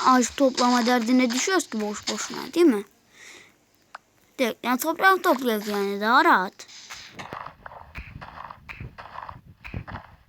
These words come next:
Hiç ağaç toplama derdine düşemem ben yani. Gideceğim ağaç toplayacağım da yok. Bu ne?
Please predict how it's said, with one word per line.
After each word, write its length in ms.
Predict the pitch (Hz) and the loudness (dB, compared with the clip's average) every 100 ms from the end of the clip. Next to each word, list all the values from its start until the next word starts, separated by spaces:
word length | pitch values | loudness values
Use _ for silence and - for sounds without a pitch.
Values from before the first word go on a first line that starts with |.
| - - - - - - - | -20 -16 -8 -8 -8 -18 -6
Hiç 220 | - 349 - - | -2 -2 -4 2
ağaç 440 | 359 381 294 - | 4 4 2 -6
toplama 460 | 320 339 339 349 302 | -4 -2 4 4 6
derdine 420 | 330 320 330 311 | 4 4 4 4
düşemem 560 | 294 - 349 294 262 254 | 2 4 6 6 6 6
ben 200 | 285 285 | 6 6
yani. 560 | 254 240 233 226 214 | 4 2 0 -2 -2
Gideceğim 380 | 226 220 220 233 - | -4 -4 -2 -6 -4
ağaç 300 | 220 226 233 | -2 0 -2
toplayacağım 720 | - 269 - 247 240 285 320 | -2 -4 -4 -4 0 2 4
da 100 | 320 | 4
yok. 240 | 254 240 220 - - _ _ - _ _ - - - - - - - - - _ _ 277 | 4 2 -2 -8 -20 _ _ -20 _ _ -20 -18 -18 -18 -16 -18 -18 -20 -20 _ _ 0
Bu 120 | 320 | 4
ne? 260 | 381 202 | 4 2